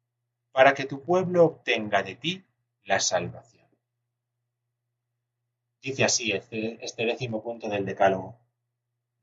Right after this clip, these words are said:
Lo que unos reciben beneficia a todos. Si nosotros perseveramos en el amor y el servicio a los hombres, estamos propiciando también que el pueblo obtenga la salvación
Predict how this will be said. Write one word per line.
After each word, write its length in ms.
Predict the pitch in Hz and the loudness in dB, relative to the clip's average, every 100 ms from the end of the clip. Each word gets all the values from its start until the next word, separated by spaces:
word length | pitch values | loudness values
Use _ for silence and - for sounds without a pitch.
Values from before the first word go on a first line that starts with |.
| - | -20
Lo 120 | 101 | -16
que 360 | 95 98 - - | -6 -6 -8 -16
unos 360 | 123 147 147 - | -6 -2 -2 -4
reciben 640 | 117 147 151 135 156 - _ _ | -14 -8 -6 -6 -8 -12 _ _
beneficia 500 | - 90 - - 139 | -20 -20 -20 -6 -4
a 60 | 107 | -2
todos. 440 | 117 117 - - _ _ _ _ _ _ _ | -4 -12 -18 -20 _ _ _ _ _ _ _
Si 160 | - 120 | -18 -12
nosotros 460 | 113 - 147 170 - | -8 -6 -2 -4 0
perseveramos 960 | 165 151 - 147 131 139 147 151 - - | 4 4 4 4 6 6 6 2 -4 -6
en 160 | 131 | -6
el 120 | 131 127 | -2 -2
amor 300 | 135 151 156 | 2 2 0
y 80 | |
el 80 | 151 | 0
servicio 640 | 143 - 113 139 - 139 117 | 0 -2 -6 -18 -8 4 4
a 40 | |
los 220 | 101 - | 4 2
hombres, 640 | 160 160 - 123 - - _ _ _ _ _ _ _ _ - | 2 0 -6 -12 -10 -10 _ _ _ _ _ _ _ _ -10
estamos 520 | - - 127 131 - | -8 -2 -2 -2 -6
propiciando 760 | - - 95 - 113 117 127 - | -4 -6 -6 -10 -4 -4 -4 -4
también 520 | 95 90 98 98 - - _ _ | -6 -4 -6 -8 -14 -20 _ _
que 100 | 95 | -10
el 100 | 95 | -10
pueblo 460 | - 135 156 143 120 | 2 4 4 4 0
obtenga 640 | - 107 104 104 98 98 | 0 -6 -4 2 2 2
la 200 | - - | -4 -4
salvación 1000 | - 92 90 87 - - 123 165 170 | -2 -4 -4 -8 -10 -6 0 0 -2